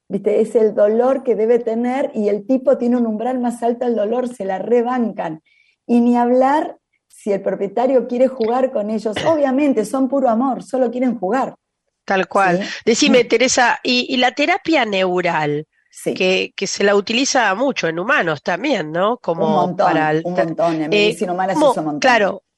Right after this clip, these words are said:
Speaker 2: contame en medicina veterinaria, ¿qué resultados has tenido?
Speaker 1: No, no,
Speaker 2: Eh, co-
Speaker 1: es, eh, justamente fue parte de mi conferencia el día sábado, que los cansé, porque para colmo había médicos veterinarios y había médicos humanos, así que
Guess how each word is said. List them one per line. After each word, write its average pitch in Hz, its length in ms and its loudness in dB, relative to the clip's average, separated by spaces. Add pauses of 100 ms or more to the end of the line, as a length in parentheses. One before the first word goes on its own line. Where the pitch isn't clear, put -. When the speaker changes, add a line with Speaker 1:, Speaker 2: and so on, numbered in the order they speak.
(180)
Speaker 2:
contame 269 460 0
en 294 120 0
medicina 226 480 0
veterinaria, 175 640 -2
¿qué 262 140 -2
resultados 226 680 0
has 185 120 -6
tenido? 208 760 0 (440)
Speaker 1:
No, 190 80 0
no, 190 80 2
Speaker 2:
Eh, 180 400 2
co- 180 120 0
Speaker 1:
es, 185 220 -8
eh, 160 480 0
justamente 214 540 2
fue - 180 -4
parte 208 340 2
de 170 220 2
mi 165 140 -4
conferencia 190 640 0
el 185 80 0
día 185 160 2
sábado, 240 640 2 (400)
que 160 100 2
los 160 140 0
cansé, 170 540 2
porque 185 260 -2
para 160 240 0
colmo 233 240 4
había 185 360 2
médicos 180 440 0
veterinarios 175 800 0
y 151 100 -2
había 160 460 0
médicos 170 480 -2
humanos, 165 480 -4
así 165 260 -6
que 185 400 0